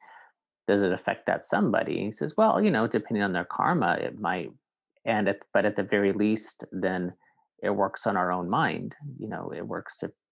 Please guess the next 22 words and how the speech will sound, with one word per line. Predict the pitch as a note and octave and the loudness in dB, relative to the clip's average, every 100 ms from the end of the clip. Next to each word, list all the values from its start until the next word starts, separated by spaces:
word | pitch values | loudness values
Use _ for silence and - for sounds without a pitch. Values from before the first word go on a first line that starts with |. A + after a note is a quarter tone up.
| - | -10
purify | F2+ - F2+ | -8 -2 0
our | F#2+ | 2
own | C3+ B2 | 2 2
mind." | F#2+ F2+ F2+ F#2 | 0 0 -4 -4
And, | F2+ - _ _ _ _ _ _ _ _ _ _ _ - | -6 -10 _ _ _ _ _ _ _ _ _ _ _ -12
and | G2+ G2+ | -4 -2
it | F#2+ | 0
just, | G2 - - _ _ _ _ _ _ _ - | 0 -2 -18 _ _ _ _ _ _ _ 2
yeah, | G2+ F2 - | 4 4 0
reminded | G2 F#2+ F#2 | -2 0 0
me | F2+ | 0
of | F2+ | 0
that, | F#2 F2 E2+ - _ _ _ _ | 0 0 -2 -10 _ _ _ _
you | G#2 | -8
know, | F#2 | -6
when | F#2+ | -8
you're | |
talking | F#2+ G2+ F#2+ F#2 | -4 -4 -4 -4
about | F2+ E2 - | -2 -2 -2
just | G#2 - | -8 -4
mothering | G2+ G2 G#2 G2+ | 2 2 4 0
energy | F2+ F#2 F2 G2 F2 F#2 | 0 -2 0 0 0 -2